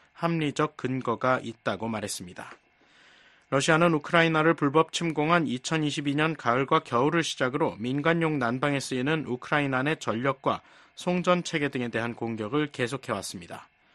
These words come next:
이 같은 공격의 영향을 받은 지역 내 도시들은 수주에 한 번꼴로 여러 시간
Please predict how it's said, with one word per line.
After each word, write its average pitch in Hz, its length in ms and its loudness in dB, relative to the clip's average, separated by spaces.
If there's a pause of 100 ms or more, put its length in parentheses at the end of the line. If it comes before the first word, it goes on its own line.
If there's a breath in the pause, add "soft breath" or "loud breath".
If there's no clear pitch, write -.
(400 soft breath)
이 139 60 -4
같은 170 320 2
공격의 160 500 2
영향을 151 400 2
받은 135 320 2
지역 123 240 -2
내 156 160 0
도시들은 151 540 -2 (280 loud breath)
수주에 180 440 4
한 180 220 0
번꼴로 147 480 2
여러 131 220 2
시간 139 300 -2